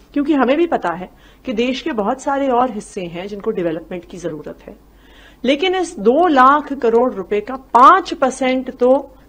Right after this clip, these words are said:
दिल्ली वालों का हक है, दिल्ली वालों का अधिकार है। इसलिए दिल्ली सरकार की दिल्ली के लोगों की तरफ से डिमांड है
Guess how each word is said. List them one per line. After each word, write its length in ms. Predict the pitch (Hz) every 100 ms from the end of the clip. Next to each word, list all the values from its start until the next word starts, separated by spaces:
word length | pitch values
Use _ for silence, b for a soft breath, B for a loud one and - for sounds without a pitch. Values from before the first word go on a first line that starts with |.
| -
दिल्ली 300 | 214 226 240
वालों 340 | 208 185 196
का 160 | 214 220 -
हक 180 | 196 -
है, 160 | 208 240
दिल्ली 300 | 196 175 185
वालों 280 | 165 156 175
का 120 | 208
अधिकार 440 | 160 160 165 - 160
है। 100 | - b b b b 208
इसलिए 460 | - 247 269 - - - _ _ _ _ -
दिल्ली 300 | 214 240 294
सरकार 460 | 277 214 196 202 208
की 100 | 240
दिल्ली 280 | 190 175 190
के 100 | 202
लोगों 320 | 175 165 180
की 120 | 180
तरफ 220 | - 156 175
से 180 | 185
डिमांड 380 | 175 160 165 170
है 140 | -